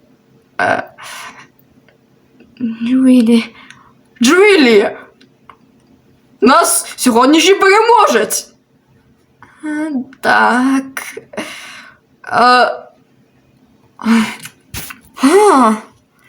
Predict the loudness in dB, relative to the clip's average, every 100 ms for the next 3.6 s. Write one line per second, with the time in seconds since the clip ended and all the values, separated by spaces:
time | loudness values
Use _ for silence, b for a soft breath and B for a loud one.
0 | -20 -4 0 2 2 0 -2 0 0 0
1 | 2 0 0 -6 -4 -4 -2 -2 -2 0
2 | -2 -2 -4 -4 -6 -8 -6 -6 -8 B
3 | B B B B -8 -4